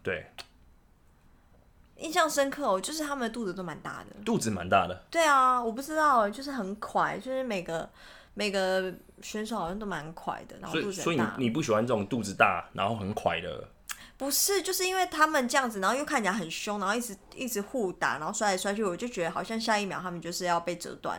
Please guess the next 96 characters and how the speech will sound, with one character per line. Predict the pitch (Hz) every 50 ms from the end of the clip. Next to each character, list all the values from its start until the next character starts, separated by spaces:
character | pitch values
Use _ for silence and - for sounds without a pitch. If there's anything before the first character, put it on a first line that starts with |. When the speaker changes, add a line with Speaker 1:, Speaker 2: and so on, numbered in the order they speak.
| - -
Speaker 2:
了， | - 220 - - - - -
Speaker 1:
哦。 | - -
Speaker 2:
然 | 196 202
后 | 202
下 | 208 240 240
一 |
秒 | 240 208 160 165
就 | 180 202 202
会 | 208
有 | 185 160
刀 | - - 156 165 170
出 | 170 - 170
现 | 170 - - 170 160 156
这 | 151
件 | 151 156 165 170
事 | - - 135
情。 | - -
Speaker 1:
有， | 139
有 | -
刀 | - 143 139 151 147
出 | 147 - 147 151
现， | 151 151 127
Speaker 2:
然 | 123 208
后 | 233
Speaker 1:
那 | 262
个 | 151 151
会 | 165
杀 | 147 - - - 123
人 | 139
吗？ | - 320
Speaker 2:
因 | 370
为 | 392 349
我 | 285 269
看 | 302 330 330
他 | 311 311
们 | 302 269
好 | 226 208
像 | 202 254 233
还 | 214 208
会 | 220 226
拿， | 208 180 156 156 165 - - - - -
拿 | - 180 180
东 | 185 208 202 208 202
西， | - 202 202 196 196 196 208 202 - - - - - - - - - - - -
就 | - 226
是 | 226 220
打 | - 185 - -
对 | - - 214 190 165
方， | - - 165 170 170
然 | 170 196
后 | 285 311
我 | 269 233
就 | 240 294 320
觉 | - - 208 190
得 | 202
那 | 226 254
个 | 247 226 220
画 | 220 - 262 240 233
面 | 233 226
非 | 226 - 226 226 226 226 233 233 233
常 | 226 - - - - 165 165
的 | 170
恐 | 175 - - 165 160 160 -
怖， | 180 170
我 | 160 151
真 | - 180
的 | 180 170 165
是 | 170 170 170 160 160 - - - - - - - - - - - - -
没 | 185
有 | 208 208
办 | 196 190
法 | 165
再 | 165 170
看 | - 190 165
下 | 165 165 151
去。 | 156 - - - -
Speaker 1:
那 | 262
个 | 180 143
东 | 147 151
西 | 147 151 147
我 | 117 104
跟 | - 127 123
你 | 107
稍 | 101 113 113
微 | 110 107 104
解 | 101 104 98 87 85
释 | - - 110
一 | 98 95
下， | 98 95 95
因 | 95 113
为 | 123 127 123
就 | 117 123 127
是 | 123 123 120
其 | 104 - - 98 101 104 104
实 | 98 - - 95 95 95 92 92 95 98 95 95 95
每， | 85 87 110 113 110 107